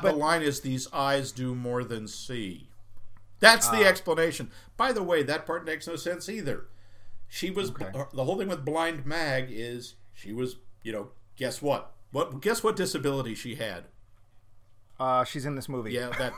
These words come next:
Speaker 1: yeah, that was a pretty bad one. No, she's blind.
Speaker 2: <laughs> Sadly, it's, that's,
Speaker 1: Jinko
Speaker 2: like,
Speaker 1: gave
Speaker 2: terrible.
Speaker 1: her new eyes. The thing is,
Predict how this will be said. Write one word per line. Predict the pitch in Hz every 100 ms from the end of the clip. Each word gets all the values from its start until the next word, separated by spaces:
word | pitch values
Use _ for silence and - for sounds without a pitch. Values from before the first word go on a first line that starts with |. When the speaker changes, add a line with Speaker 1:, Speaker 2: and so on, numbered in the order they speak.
| 123
Speaker 1:
yeah, | 120
that | 117 123
was | -
a |
pretty | 508 -
bad | - - -
one. | -
No, | - 107
she's | 160 147
blind. | 131 185 220 208 196
Speaker 2:
<laughs> | -
Sadly, | 190 185 185
it's, | 131
that's, | 190 190 190
Speaker 1:
Jinko | 208
Speaker 2:
like, | 196
Speaker 1:
gave | 170 180 180
Speaker 2:
terrible. |
Speaker 1:
her | 170
new | 160 156 160
eyes. | 151 151 135 107 -
The | 214
thing | 226 339 294
is, | 247 220